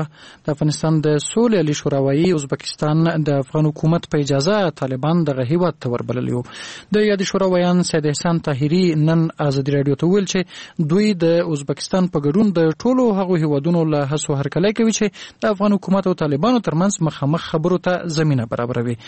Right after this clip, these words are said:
دا په داسې حال کې ده چې تازه د طالبانو یو پلاوي له ازبکستانه لیدنه کړې او د سولې سربیره په افغانستان کې د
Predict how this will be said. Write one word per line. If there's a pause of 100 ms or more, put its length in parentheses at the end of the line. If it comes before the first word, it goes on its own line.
(280)
دا
په
داسې
حال
کې
ده
چې (200)
تازه
د (140)
طالبانو (140)
یو (160)
پلاوي
له
ازبکستانه
لیدنه
کړې
او
د
سولې
سربیره (320)
په
افغانستان
کې
د